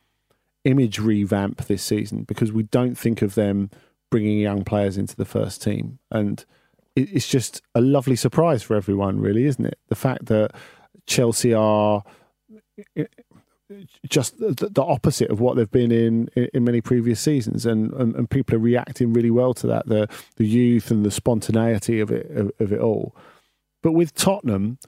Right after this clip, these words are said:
we're used to them being zesty and punchy and exciting, and they just feel so flat at the moment. That is a, that is a problem. I do think that cutting ed-, edge in midfield is gonna make a difference, and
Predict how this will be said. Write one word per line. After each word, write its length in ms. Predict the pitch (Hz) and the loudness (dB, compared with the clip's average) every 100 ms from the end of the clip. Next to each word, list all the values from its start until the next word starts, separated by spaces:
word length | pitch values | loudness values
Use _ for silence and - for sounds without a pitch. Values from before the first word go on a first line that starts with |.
| _ _ - | _ _ 0
we're 220 | 131 135 | 2 4
used 400 | 127 147 147 - | 4 2 2 2
to 60 | |
them 240 | 123 120 107 | 2 4 2
being 440 | 113 110 107 101 - _ _ _ _ - | 2 2 0 -4 -10 _ _ _ _ -2
zesty 720 | 104 120 95 - 110 104 113 _ _ _ _ - - | 0 0 0 0 2 0 -6 _ _ _ _ -12 -2
and 180 | 123 107 | 0 2
punchy 720 | - 127 123 120 107 117 127 _ - | 2 2 2 2 0 -4 -14 _ -4
and 100 | 117 | -2
exciting, 720 | - - 120 113 110 107 120 _ _ _ _ _ _ | 0 0 2 0 -4 -6 -10 _ _ _ _ _ _
and 120 | 120 | -4
they 100 | 123 | -2
just 400 | 104 - 147 - | 0 0 0 -2
feel 320 | - 139 123 | 0 2 2
so 440 | 113 - 139 127 113 - | 0 0 2 2 0 -4
flat 520 | - - 127 113 101 | -18 -2 -2 -2 -4
at 100 | 127 | -2
the 80 | 113 | 2
moment. 400 | 107 101 104 104 - | 2 0 -2 -6 -4
That 300 | 113 139 139 | 0 0 0
is 160 | 131 117 | -2 -2
a, 80 | - - | -2 -2
that 160 | 120 | -2
is 120 | 131 113 | 0 -2
a 60 | |
problem. 340 | - 120 117 104 - - | -2 -2 0 -4 -8 -4
I 60 | 135 | 0
do 180 | 202 202 | 2 2
think 220 | 202 156 | 0 0
that 180 | 135 - | -2 0
cutting 320 | 139 - 131 | -2 2 2
ed-, 200 | 120 - 127 | 2 2 0
edge 180 | 117 | 2
in 100 | 120 | 2
midfield 400 | 113 - 120 113 | 0 0 0 2
is 140 | 107 101 | 0 0
gonna 340 | 113 107 107 - _ - _ | 0 0 -2 -6 _ -20 _
make 200 | 117 113 | -2 -2
a 60 | 110 | 0
difference, 600 | 117 110 127 117 - - _ _ _ - | 0 0 -2 -4 -6 -12 _ _ _ 0
and 260 | 117 113 | 2 0